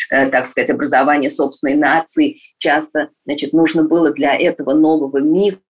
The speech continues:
оттолкнуться от кого-то и делать, э, так сказать, с одной стороны героику, с другой стороны виновников. В общем, я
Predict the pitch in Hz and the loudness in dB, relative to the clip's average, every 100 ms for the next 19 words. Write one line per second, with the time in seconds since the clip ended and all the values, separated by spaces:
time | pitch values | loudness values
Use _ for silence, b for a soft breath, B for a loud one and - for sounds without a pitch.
0 | - 143 120 - 143 156 - 214 185 - | -8 -4 -4 -2 -2 -2 0 0 0 -2
1 | 110 - 127 127 131 - - 95 - 277 | -6 -2 -2 0 -2 -4 -4 -6 -2 0
2 | - - - 127 160 160 156 151 - 135 | 0 -4 -8 2 4 6 4 2 0 0
3 | 143 B B - - - 143 143 151 147 | 0 B B -2 -2 -2 0 2 2 2
4 | - 151 160 160 139 165 156 165 175 196 | 0 0 0 0 0 2 0 0 2 4
5 | 202 190 160 147 156 160 160 156 160 170 | 4 2 -4 -4 -2 -2 -2 -2 -2 -2
6 | 165 180 180 170 131 117 - - - 160 | -2 0 0 0 -2 -8 -12 -18 -4 -2
7 | 165 156 - 160 160 | 0 -4 -2 -2 -2